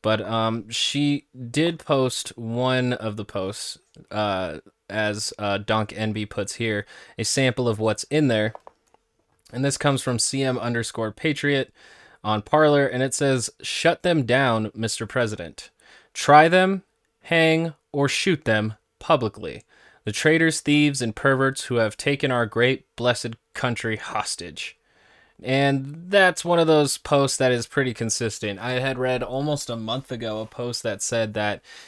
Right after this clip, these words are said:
um, they need to start shooting, uh, left-wing journalists,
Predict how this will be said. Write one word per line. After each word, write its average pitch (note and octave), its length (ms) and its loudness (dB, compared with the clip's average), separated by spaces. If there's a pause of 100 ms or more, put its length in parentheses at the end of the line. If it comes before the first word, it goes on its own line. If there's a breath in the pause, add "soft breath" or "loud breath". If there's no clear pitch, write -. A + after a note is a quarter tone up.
(160 loud breath)
um, G#2+ 400 0
they A2+ 140 2
need B2 160 0
to A#2+ 140 -4
start A#2 400 2
shooting, A#2 640 0
uh, G2 680 -2
left-wing A2 920 -4
journalists, B2+ 800 -2